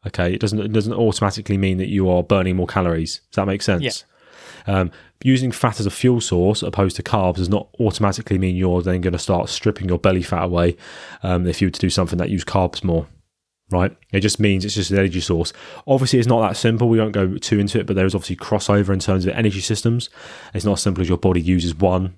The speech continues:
Speaker 1: and then it goes to the next one and then the next one. There are obvi-, there's loads of crossover when we do an activity in terms
Speaker 2: Yeah.
Speaker 1: of utilisation of energy systems. But that's really important to note.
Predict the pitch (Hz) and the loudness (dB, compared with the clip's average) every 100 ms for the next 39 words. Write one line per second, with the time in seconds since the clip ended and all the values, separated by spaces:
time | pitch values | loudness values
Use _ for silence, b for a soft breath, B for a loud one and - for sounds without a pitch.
0 | _ _ _ - 98 85 95 - - 92 | _ _ _ -6 -2 -2 -2 -4 0 0
1 | - 90 98 - 92 90 87 87 98 - | 0 0 -2 -2 -2 0 0 -2 -2 -2
2 | 95 90 92 90 92 - 104 98 98 92 | 0 2 2 2 -4 -6 0 2 2 0
3 | - - - 92 85 85 87 87 90 87 | -2 -2 0 0 2 -2 -2 0 0 0
4 | - 85 82 85 78 B B B B - | -4 -6 -6 -8 -8 B B B B -6
5 | 123 98 92 85 90 90 92 87 92 95 | -6 -2 -2 0 0 0 0 0 0 0
6 | 87 87 104 98 - 110 107 - - B | 0 -2 -4 -6 0 0 0 -4 -10 B
7 | B B 117 104 110 104 104 104 101 90 | B B -4 0 0 0 -2 -2 -2 -2